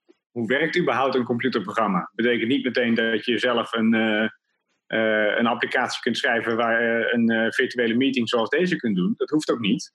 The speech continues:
Maar je hebt wel een beeld bij wat, wat zit erachter.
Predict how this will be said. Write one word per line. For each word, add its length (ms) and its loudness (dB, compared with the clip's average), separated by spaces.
Maar 100 -4
je 60 2
hebt 120 -2
wel 120 2
een 120 -2
beeld 300 2
bij 180 0
wat, 340 -2
wat 200 0
zit 160 -2
erachter. 560 -2